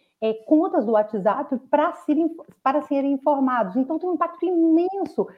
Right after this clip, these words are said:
Se, tudo pode ser dito, em, principalmente as mentiras. Então, nós temos que ser muito vigilantes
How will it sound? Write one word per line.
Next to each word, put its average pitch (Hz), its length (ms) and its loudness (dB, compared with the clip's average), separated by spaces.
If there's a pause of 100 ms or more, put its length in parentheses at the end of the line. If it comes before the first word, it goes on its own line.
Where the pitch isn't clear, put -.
(120)
Se, - 280 -16 (560)
tudo 381 260 10
pode 233 400 2
ser 208 140 -2
dito, 160 460 -6 (180)
em, 311 120 2 (140)
principalmente 302 560 4
as 254 120 2
mentiras. 190 520 0 (280)
Então, 277 140 0
nós 277 100 -6
temos 269 200 0
que - 140 -20
ser 277 100 0
muito 262 400 2
vigilantes 226 560 -2